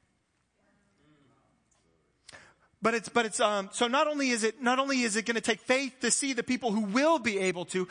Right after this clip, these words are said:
not only do you have to have faith to see who might be the one who's faithful to Christ and currently isn't.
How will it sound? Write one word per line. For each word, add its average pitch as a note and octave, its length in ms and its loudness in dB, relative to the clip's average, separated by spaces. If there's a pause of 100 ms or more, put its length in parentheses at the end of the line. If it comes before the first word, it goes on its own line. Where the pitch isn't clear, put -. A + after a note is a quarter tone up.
(200)
not C#4 160 2
only D#4 160 -2
do C#4 80 -4
you C#4 80 2
have C4 100 -2
to A#3 140 -6
have A3 160 -2
faith C#4 300 0
to A3 60 -2
see C#4+ 280 0 (180)
who C#4+ 160 4
might C#4+ 400 0
be C4 140 -2
the A#3+ 100 2
one A#3 200 0
who's G#3+ 180 -4
faithful G#3 400 -2
to F#3+ 100 -6
Christ G3 400 -2
and F#3+ 100 -10
currently A3 300 0
isn't. C4 220 -4